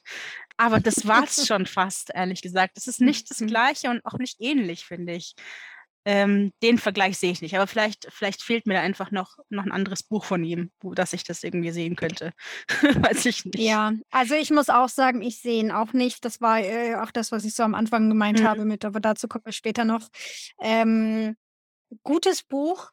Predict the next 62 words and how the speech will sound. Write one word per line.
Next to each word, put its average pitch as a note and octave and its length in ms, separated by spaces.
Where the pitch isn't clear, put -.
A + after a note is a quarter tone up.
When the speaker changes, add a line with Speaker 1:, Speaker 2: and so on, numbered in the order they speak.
Speaker 2:
aber A3+ 300
ich A3+ 160
sehe A3+ 160
den G#3+ 220
Vergleich G3 420
auch - 120
tatsächlich F3 500
nicht. - 440
Speaker 1:
Das, G#3 40
Speaker 2:
Ähm, G3 40
Speaker 1:
was A#3+ 120
Speaker 2:
also G#3+ 80
Speaker 1:
ja, A3+ 140
Speaker 2:
sie G3+ 120
sind A3+ 120
Speaker 1:
was B3 100
Speaker 2:
auf A#3 120
Speaker 1:
man A3 140
ja - 20
Speaker 2:
unterschiedliche G#3 480
Weisen G3+ 360
sehr G3 200
gut. - 220
Speaker 1:
das - 160
kann C4 160
man A#3+ 160
ihm A#3 120
ja G#3 140
nicht G3 200
anprangern. E3+ 480
Also F3+ 160
es F#3 120
ist - 40
ja G3+ 80
gut, A#3 320
es F3+ 140
ist G3 160
ja G3 60
Speaker 2:
Nee. - 20
Speaker 1:
schön, A3 320
wenn G#3 160
er, G3 100
wenn G#3 140
er F#3+ 80
was F#3 160
Eigenes G#3 340
hat. F3+ 180
Das - 160
ist - 200
aber F#3+ 160
nur, G#3 260
weil F3+ 140
Leute F#3+ 280
gemeint F#3+ 320
haben, E3+ 180
ich - 80
habe - 120
das - 120
auch - 160
öfter G3 200
schon F#3 220
gehört, F3+ 280